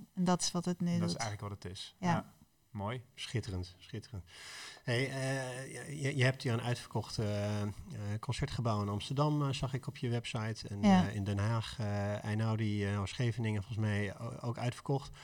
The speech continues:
Speaker 3: Ehm, maar met de Iris Hond Foundation, wat is de eerstvolgende plek? <laughs> Niet dat we daar zo <laughs> allemaal naartoe kunnen natuurlijk, maar wat is de eerstvolgende plek waar jij nu weer, ehm, je muziek gaat brengen? Ehm.
Speaker 1: Eh, we doen drie mei,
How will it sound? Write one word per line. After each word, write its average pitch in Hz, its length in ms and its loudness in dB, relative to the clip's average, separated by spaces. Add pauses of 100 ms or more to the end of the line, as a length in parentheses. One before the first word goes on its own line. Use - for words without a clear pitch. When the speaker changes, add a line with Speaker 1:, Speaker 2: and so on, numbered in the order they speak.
(420)
Speaker 3:
Ehm, 113 800 0
maar 127 140 4
met 135 120 4
de 127 80 -2
Iris 127 200 2
Hond 135 220 2
Foundation, 120 560 4
wat 135 120 0
is - 120 -6
de - 240 -6
eerstvolgende 127 640 0
plek? 120 420 2
<laughs> 104 60 2
Niet 107 160 4
dat 98 160 0
we - 60 0
daar 95 220 4
zo 101 100 4
<laughs> - 280 12
allemaal - 200 12
naartoe - 260 12
kunnen 233 200 12
natuurlijk, 202 300 12
maar 139 80 10
wat 151 120 10
is 147 100 2
de 147 160 0
eerstvolgende 131 460 4
plek 120 260 4
waar 113 140 4
jij 113 220 6
nu 110 160 6
weer, 110 540 2
ehm, 101 340 -2 (160)
je 107 120 -2
muziek 104 320 0
gaat - 420 -4
brengen? 95 480 0 (840)
Ehm. 98 360 -4 (400)
Speaker 1:
Eh, 214 800 10 (220)
we 196 80 4
doen 214 840 12
drie 254 280 12
mei, 214 640 12